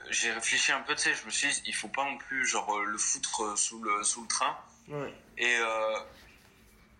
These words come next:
Speaker 1: et, euh, c'est tellement dommage qu'il sacralise les problèmes des franchises dans lesquelles il est.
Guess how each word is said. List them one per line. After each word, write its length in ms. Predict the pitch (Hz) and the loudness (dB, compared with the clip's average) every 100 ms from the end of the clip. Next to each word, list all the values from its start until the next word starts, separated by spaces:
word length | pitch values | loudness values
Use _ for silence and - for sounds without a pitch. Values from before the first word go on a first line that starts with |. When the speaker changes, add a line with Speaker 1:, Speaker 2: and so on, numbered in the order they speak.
| - | -6
Speaker 1:
et, 260 | 127 123 120 | 0 2 2
euh, 380 | 120 120 117 113 - | 0 0 -4 -8 -10
c'est 240 | - - - | -10 -10 -2
tellement 320 | 165 170 185 | -2 0 -2
dommage 440 | 156 156 160 165 | -2 -4 -4 -4
qu'il 120 | - - | -8 -8
sacralise 680 | 156 147 - 139 156 156 120 | -6 -6 -2 -4 -2 -8 -4
les 100 | 117 | -6
problèmes 460 | - 123 135 135 | -6 -4 -2 -2
des 100 | 120 | -4
franchises 440 | 110 120 - - - | -4 -6 -6 -8 -6
dans 120 | 113 | -8
lesquelles 380 | 110 - 113 110 | -8 -6 -6 -4
il 80 | 113 | -4
est. 220 | 156 | -4